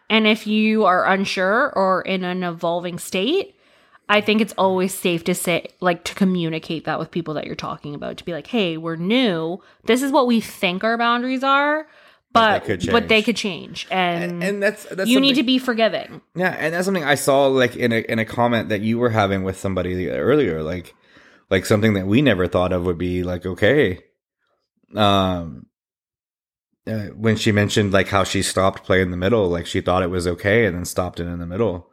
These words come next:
Speaker 1: Yeah.
Speaker 2: Like, you need to have, like, that kind of comfort level. Like, you need to have that. Because if things aren't okay, you don't wanna continue through, because then the fallout at the end will be a much, much, much worse.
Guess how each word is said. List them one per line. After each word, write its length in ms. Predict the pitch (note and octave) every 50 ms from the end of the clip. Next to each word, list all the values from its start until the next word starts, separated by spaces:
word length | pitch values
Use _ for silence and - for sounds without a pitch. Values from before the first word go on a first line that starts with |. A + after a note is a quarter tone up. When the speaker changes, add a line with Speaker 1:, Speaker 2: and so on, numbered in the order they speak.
| _ -
Speaker 1:
Yeah. 440 | G#3 B3+ E4+ F#4 D#4+ - - - - - - - _
Speaker 2:
Like, 260 | - A2+ G#2+ F#2+ - -
you 80 | G#2
need 200 | F#2+ G2 G2+ F#2+ -
to 120 | - F#2+
have, 420 | F2 F#2 G2 F#2+ F#2+ F#2 F2 E2+ F#2+
like, 360 | G2 G2 F#2 F2+ - - F2+
that 280 | F#2+ G2+ G2 G2 - -
kind 280 | - G2 G2 F#2+ F#2
of 100 | F#2 F2
comfort 320 | - - F#2+ F2+ E2+ F#2+ E2+
level. 260 | F2 E2+ D#2+ E2+ E2
Like, 220 | E2+ E2+ F2 -
you 120 | F#2+ G2+ G#2
need 300 | G#2 G2+ G2 G2+ G2 E2+
to 100 | - F2+
have 240 | E2 E2+ D#2+ D#2+ D2+
that. 260 | E2 E2 D#2+ - - _ _ _ _ _ _ _ _ _ -
Because 360 | - G2 G#2 A2 G#2 - -
if 180 | A2 G#2+ -
things 240 | - A2 A#2 A#2+ A2
aren't 220 | A#2+ A2+ A#2 A#2 G#2+
okay, 540 | G2+ F#2 - - A#2+ C3+ C#3 B2 G2+ F#2
you 180 | F#2 F#2 F#2 G2
don't 260 | F#2 G#2 G#2+ G#2 G#2
wanna 200 | G#2 G2+ G2 F#2+
continue 480 | - - G2 F2+ - - G2+ F2+ F2+ F2+
through, 280 | - - G2 G2 F#2
because 360 | E2+ F2 D#2+ - F#2 F2 E2+ E2
then 160 | F#2+ F#2 F2+
the 80 | F2+
fallout 520 | E2 - - F#2+ F#2 G2 G2 F#2 F2+ F2+ F2
at 160 | E2+ E2+ -
the 180 | D#2+ E2+ F#2 G2
end 320 | G2 F#2+ F2+ F2+ F2+ E2+
will 140 | F#2 F#2+ F#2
be 240 | E2 F2+ F2+ F2+ D#2+
a 120 | - -
much, 500 | F#2 F#2 F#2 F#2+ F#2+ F#2+ F#2 F2 - -
much, 260 | F#2+ F2+ E2 - - -
much 240 | E2+ E2 - -
worse. 420 | - D2+ C2 - - - - -